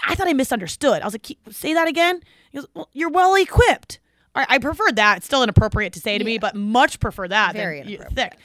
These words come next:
Speaker 1: So then he does a circle around me. Like, just wants to, like, take a look at everything. Mind you, I'm wearing, like, a, a, yeah, it's a tighter dress, but it's, like, a hoodie dress. It's not like I'm dressed up in tennis shoes. <laughs> He goes, "I like your ass. Can I lick it?" What? That was my face.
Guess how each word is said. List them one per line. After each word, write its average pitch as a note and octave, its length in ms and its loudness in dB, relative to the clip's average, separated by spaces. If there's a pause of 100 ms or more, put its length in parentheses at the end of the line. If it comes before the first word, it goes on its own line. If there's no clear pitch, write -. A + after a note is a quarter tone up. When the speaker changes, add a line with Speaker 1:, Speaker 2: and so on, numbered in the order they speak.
(260)
Speaker 1:
So - 120 -10
then F#4 200 0
he A#3 80 -4
does B3 140 2
a G#3 60 -4
circle A#3+ 460 0
around F#3 340 -2
me. - 200 -20 (240)
Like, F#3+ 160 -10
just F#3+ 160 -14
wants G#3+ 200 -12
to, G#3 60 -10
like, F#3+ 140 -8
take - 180 -12
a F#3 60 -12
look F#3 360 -8
at F3 180 -8
everything. E3 480 -12 (220)
Mind G4 120 -6
you, G#4+ 80 -2
I'm G4 160 -2
wearing, A4 260 -4
like, G4 100 -6
a, C#4+ 200 -2
a, - 80 -4
yeah, B3+ 120 -2
it's G#3 80 -8
a A#3 60 -6
tighter C#4 300 -4
dress, A3 220 -4
but A3+ 120 -12
it's, G#3+ 60 -12
like, F3 120 -10
a - 20 -4
hoodie B3+ 240 -2
dress. D#3+ 320 -12
It's G3+ 100 -16
not C4 120 -6
like A3+ 80 -8
I'm G#3 100 -4
dressed G3 260 -4
up - 140 -2
in F#3 60 -8
tennis A3+ 260 -6
shoes. - 240 -14 (140)
<laughs> - 160 -20
He - 160 -8
goes, C4 120 -2 (460)
"I A#3 60 4
like C4 260 2
your A3 120 4
ass. A3+ 420 2 (240)
Can A#3+ 120 -2
I A#3+ 100 4
lick G#3+ 200 0
it?" - 180 2 (1800)
What? - 140 -10 (960)
That C#4+ 180 6
was E4+ 100 4
my D4 140 4
face. B3 260 0